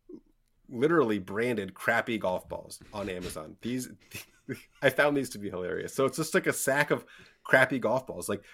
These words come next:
not cleaned. There are a mixture of range balls, yellow balls, white balls, red balls, like, the, the dirtiest, ugliest, most despicable golf balls you could find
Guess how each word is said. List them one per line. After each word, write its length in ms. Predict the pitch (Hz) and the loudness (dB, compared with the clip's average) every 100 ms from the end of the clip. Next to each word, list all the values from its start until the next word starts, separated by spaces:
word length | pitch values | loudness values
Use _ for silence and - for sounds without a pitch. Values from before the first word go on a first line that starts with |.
| - _ - | -20 _ -2
not 320 | 123 165 - | 2 2 2
cleaned. 460 | - 156 147 143 - - - | 2 4 4 2 -2 -12 -4
There 120 | 120 113 | 2 4
are 160 | 110 | 6
a 60 | 104 | 2
mixture 400 | 107 - 107 92 | 0 -4 -6 -6
of 140 | 85 - _ | -6 -12 _
range 400 | 127 160 185 143 | 6 8 6 6
balls, 480 | 165 156 151 151 151 _ _ | 8 10 10 6 2 _ _
yellow 400 | 135 147 147 151 | -2 2 6 4
balls, 560 | 139 135 139 135 131 - - | 4 4 4 4 2 -6 -6
white 300 | 135 143 143 | 2 2 2
balls, 320 | 135 131 123 | 0 0 0
red 260 | 113 127 120 | 0 0 2
balls, 380 | 123 120 120 - - _ - | 4 4 2 -4 -16 _ -6
like, 340 | 101 95 - - | -4 -4 -8 -10
the, 160 | 120 110 | -6 -6
the 100 | 117 | -6
dirtiest, 800 | 101 101 139 175 202 202 - - - _ - _ - | -10 0 2 2 2 0 -2 -10 -16 _ -20 _ 0
ugliest, 680 | 151 156 175 170 160 - - | 2 2 0 0 -2 -8 -14
most 380 | - 123 131 - _ _ - - _ _ - | -6 0 2 0 _ _ -20 -20 _ _ -10
despicable 640 | 127 - - 170 156 156 | -8 -4 0 0 4 4
golf 300 | 151 120 127 - | 6 6 4 4
balls 200 | 117 113 | 2 2
you 60 | |
could 160 | 117 98 | -6 -4
find 380 | 104 104 104 | -2 0 -2